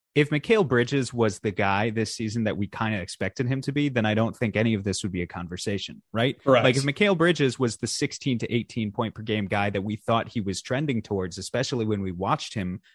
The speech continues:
Speaker 1: start to take more on-ball reps in, uh, in preseason games.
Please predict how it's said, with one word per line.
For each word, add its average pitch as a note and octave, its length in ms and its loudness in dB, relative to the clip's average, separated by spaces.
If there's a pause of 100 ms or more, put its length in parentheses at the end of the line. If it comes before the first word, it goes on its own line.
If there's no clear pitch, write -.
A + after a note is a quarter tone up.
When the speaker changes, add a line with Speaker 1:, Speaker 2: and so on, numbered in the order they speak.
(120)
Speaker 1:
start G#2+ 260 2
to G2 80 -4
take G#2 240 -4
more G#2 180 -2
on-ball F#2 400 0
reps F2 540 -8
in, G#2 240 0
uh, F2 260 -6
in F2+ 200 -8
preseason G#2+ 520 -2
games. E2 400 -8